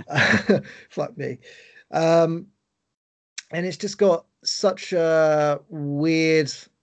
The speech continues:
weird kind of, uh, identity with every song, you know, e-, everyone, every,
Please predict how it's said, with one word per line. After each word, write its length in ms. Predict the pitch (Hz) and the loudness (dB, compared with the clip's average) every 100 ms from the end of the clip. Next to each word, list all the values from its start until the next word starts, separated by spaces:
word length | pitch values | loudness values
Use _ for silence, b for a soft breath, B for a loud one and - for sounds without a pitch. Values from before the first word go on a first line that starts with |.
| _ | _
weird 600 | 139 147 147 147 139 - | -6 -2 0 2 0 -4
kind 320 | - 135 131 | -10 -8 -6
of, 280 | 131 127 120 | -6 -8 -6
uh, 360 | 123 123 123 120 | -4 -2 -2 -4
identity 840 | 135 135 143 135 135 135 123 120 - _ _ | -6 -2 -2 -2 -6 -6 -6 -10 -14 _ _
with 200 | 165 143 | -2 2
every 260 | 151 143 139 | 2 2 -4
song, 420 | - 156 139 127 | -2 0 2 0
you 80 | 123 | -6
know, 160 | 123 131 | -4 -2
e-, 40 | |
everyone, 640 | 139 151 165 165 160 156 156 | 0 -2 -2 -2 0 -2 -2
every, 240 | 165 160 | -2 -4